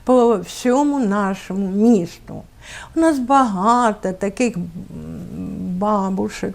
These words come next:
пенсіонерів, які це можуть робити. І хай в інших районах, е,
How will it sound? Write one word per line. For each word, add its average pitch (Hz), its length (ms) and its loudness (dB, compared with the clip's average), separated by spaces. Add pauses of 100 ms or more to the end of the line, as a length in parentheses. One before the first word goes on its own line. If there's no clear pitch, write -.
(100)
пенсіонерів, 202 1200 0
які 240 380 4
це 254 180 -4
можуть 240 800 2
робити. 214 760 0 (420)
І 277 160 4
хай 302 260 4
в 262 160 -2
інших 233 560 0
районах, 262 800 2 (600)
е, 175 400 -4